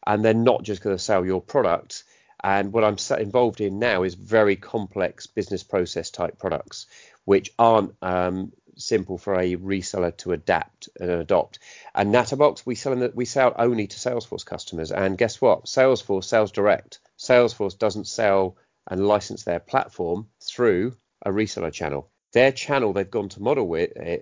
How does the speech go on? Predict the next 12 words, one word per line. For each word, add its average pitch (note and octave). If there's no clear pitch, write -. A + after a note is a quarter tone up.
market A#2
with F2
is G2
implementation G#2
partners. D#2
And F#2
that's D3+
where D3
there's B2
value, A2+
right? E2+
Where G#2